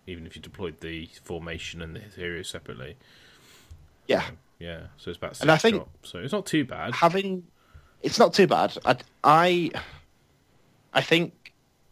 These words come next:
Speaker 2: giving the opponent the choice of first or second as well will affect the way that they deploy.
Speaker 1: Yeah.
Speaker 2: And that one of the big, one of the big things about taking the Prime is the idea that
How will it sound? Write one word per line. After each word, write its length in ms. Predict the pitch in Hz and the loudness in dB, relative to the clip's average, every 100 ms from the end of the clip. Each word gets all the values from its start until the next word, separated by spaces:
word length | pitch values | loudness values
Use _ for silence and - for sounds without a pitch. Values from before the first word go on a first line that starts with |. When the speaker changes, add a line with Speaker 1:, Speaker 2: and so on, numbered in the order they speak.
| _ _ _ - | _ _ _ -6
Speaker 2:
giving 360 | - 135 147 147 | 2 4 4 4
the 100 | 135 | 2
opponent 540 | 127 - 131 135 123 | 0 2 4 4 2
the 60 | 107 | 0
choice 340 | - 117 107 | 2 2 0
of 80 | 104 | -4
first 360 | - 117 104 - | 4 4 4 2
or 80 | - | 4
second 400 | 127 113 117 104 | 4 2 -2 -2
as 140 | 98 | 4
well 260 | 110 104 101 98 - | 6 6 4 -2 4
will 180 | 110 107 | 6 6
affect 280 | - 107 | 4 2
the 80 | 117 | 4
way 120 | 113 | 4
that 120 | 107 82 | 4 4
they 120 | 117 | 4
deploy. 420 | 123 127 127 147 - - _ _ _ - | 2 4 4 4 -8 -20 _ _ _ -12
Speaker 1:
Yeah. 180 | 92 - - | -10 -4 0
Speaker 2:
And 140 | 117 | 2
that 120 | 107 | 4
one 140 | 139 139 | 4 4
of 60 | |
the 80 | 131 | 2
big, 420 | - 131 127 - _ _ | 4 4 4 -12 _ _
one 120 | 123 | 0
of 60 | 123 | 4
the 60 | |
big 120 | 117 123 | 4 6
things 300 | 120 113 110 | 4 4 4
about 300 | 107 104 - | 6 4 2
taking 340 | 110 - 104 | -2 0 -2
the 60 | 92 | 0
Prime 400 | - 113 107 98 | 6 6 6 2
is 140 | 98 | -6
the 160 | - 104 | 2 6
idea 420 | 107 107 107 107 | 6 4 4 4
that 300 | 104 95 - | 4 2 2